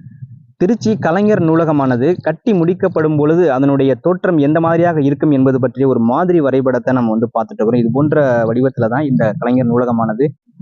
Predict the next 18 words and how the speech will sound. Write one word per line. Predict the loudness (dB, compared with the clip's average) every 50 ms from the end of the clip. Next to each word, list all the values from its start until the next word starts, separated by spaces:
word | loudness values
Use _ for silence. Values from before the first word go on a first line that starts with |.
| -12 -6
அமையவிருக்கிறது. | -2 0 0 2 0 0 0 -2 0 0 0 0 2 2 0 0 -2 _ _ _ -20 -20 _ _ _ _ _ -2
திருச்சி | -2 -2 0 0 -2 -4
டி | -2 0 0 2
வி | 2 2
எஸ் | 0 0
டோல்கேட்ல | 0 0 0 0 -2 0 0 0 0
மிக | 2 2 0 0
பிரம்மாண்டமாக | 0 0 0 0 0 0 0 -2 -2 -2 -2 -2 -2
அமையவிருக்கின்ற | -2 0 0 0 0 0 0 0 0 0 0 0 0
அந்த | 0 0 0 0 0 0 0
நூலகமானது, | 0 0 0 0 0 0 0 -2 -2 -2 -2 0 0 0 0 -2 _ _ _ _ _ -8 -6
அஹ், | -4 -2 -2 0
வெளிநாடுகள்ல | 0 2 2 2 2 2 0 0 0 0 2 2 0 0
உலகத்தரத்துல | 0 0 0 0 -2 -2 -2 -2 -4 -2 0 0 2 2 2 2 2 2 2 2 2 2 2 0 0 0 -2 -2 -4 -2 -2
அந்த | 0 0 2 0
நூலகமானது | 0 0 0 0 0 0 0 -2 -2 -2 -2 -4 -4
கட்டப்பட்டு | -4 -6 -8 _ _ _ -10 -8 -6 -6 -6 -4 -2
கொண்டிருக்கிறது. | -2 0 0 0 0 0 0 0 0 0 -2